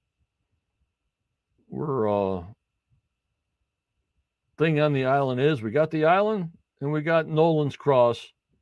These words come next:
that they can't take that away from us. Bill, they could be going on for another ten years. I've never seen a show go this long before.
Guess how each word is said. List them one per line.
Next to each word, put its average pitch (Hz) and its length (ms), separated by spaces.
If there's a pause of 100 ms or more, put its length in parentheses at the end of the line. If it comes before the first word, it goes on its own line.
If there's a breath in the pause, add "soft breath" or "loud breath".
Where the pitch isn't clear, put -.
(760)
that 131 160
they 120 100
can't 127 320
take 117 240
that 113 220
away 104 260
from 98 220
us. 76 180 (3250)
Bill, 185 260
they 170 160
could 165 160
be 151 120
going 147 340
on 151 200
for 131 140
another 139 320
ten 143 300
years. 101 340 (640)
I've 104 140
never 151 240
seen 147 240
a 120 60
show 135 360
go 123 220
this 120 200
long 117 380
before. 117 560